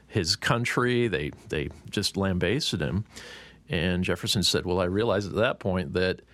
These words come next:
your typical Virginian was not ready just to abolish slavery." So,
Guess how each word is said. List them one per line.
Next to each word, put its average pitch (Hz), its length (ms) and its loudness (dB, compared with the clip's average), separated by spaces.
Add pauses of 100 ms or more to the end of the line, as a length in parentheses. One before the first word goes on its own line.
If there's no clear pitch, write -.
(140)
your - 80 -4
typical - 320 0
Virginian 107 400 0
was 90 140 2
not 90 340 2
ready 101 360 2 (140)
just 101 280 -2
to 107 60 2
abolish 90 520 2
slavery." 135 580 -2 (460)
So, 95 480 4